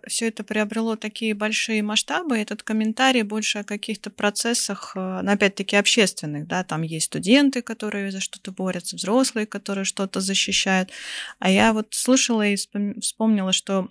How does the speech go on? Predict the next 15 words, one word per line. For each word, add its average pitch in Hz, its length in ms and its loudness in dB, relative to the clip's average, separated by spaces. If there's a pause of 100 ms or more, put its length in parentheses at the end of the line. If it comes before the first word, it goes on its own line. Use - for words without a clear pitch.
где-то 208 300 0
два 226 240 4
года 208 260 2
назад 196 460 -4
в 185 80 -6
интернете 196 580 -2
был 180 420 -6
такой 180 380 -4
большой 185 640 2 (1160)
проект 196 480 4
стихийный, 202 680 0
как - 160 -10
мне 175 180 -4
кажется, - 560 -2 (460)
под, 180 160 0